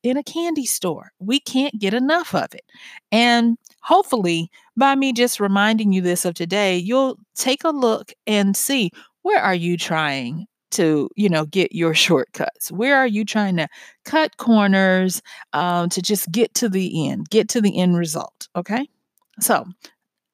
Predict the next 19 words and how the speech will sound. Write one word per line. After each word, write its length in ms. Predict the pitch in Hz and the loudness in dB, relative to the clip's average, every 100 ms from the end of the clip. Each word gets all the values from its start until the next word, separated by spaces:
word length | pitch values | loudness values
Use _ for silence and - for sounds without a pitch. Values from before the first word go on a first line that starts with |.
| - | -4
I 60 | |
want 240 | 359 381 330 | 2 2 2
you 40 | |
to 120 | 302 - | -2 -2
actually 540 | 277 - 294 277 220 _ _ - | -4 -2 -2 -4 -6 _ _ -8
ask 300 | - 262 285 | -2 -2 -2
yourself 380 | 320 - 240 240 | -6 0 0 2
that 200 | 226 233 | 0 2
and 160 | 226 214 | 4 2
look 180 | 262 214 | 0 -2
at 140 | 202 | -2
it, 100 | 196 | -2
if 140 | 226 | -2
you 120 | 262 240 | -4 -2
will, 320 | 175 180 247 - - - | 0 0 -2 -8 -14 -2
and 100 | 349 | 2
you'll 120 | 381 | 6
be 120 | 339 | 6
surprised 800 | - 233 220 214 254 175 180 | 4 0 0 2 2 2 0